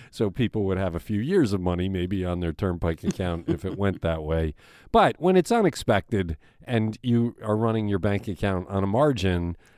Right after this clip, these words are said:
uh, you know, that's enough to probably put people into some expensive bank fees. Uh, and like I said, they never make this error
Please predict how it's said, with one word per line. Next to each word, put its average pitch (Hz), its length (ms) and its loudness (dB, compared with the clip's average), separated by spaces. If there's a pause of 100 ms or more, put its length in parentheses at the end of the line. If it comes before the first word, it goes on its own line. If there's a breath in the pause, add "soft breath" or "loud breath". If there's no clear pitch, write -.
(140 soft breath)
uh, - 100 -16
you 254 120 -6
know, 120 140 -2
that's 214 260 -6
enough 131 360 -4
to 110 340 0
probably 131 420 -2
put - 260 -6
people 113 380 -4
into 104 640 -6
some 98 420 -6
expensive 110 580 -10
bank 117 300 -4
fees. 80 560 -6 (420 soft breath)
Uh, 98 220 -4
and 117 140 -2
like 127 200 -2
I 117 40 0
said, 127 360 -2
they 117 120 0
never 151 200 0
make 123 300 -2
this 107 300 -6
error 104 520 0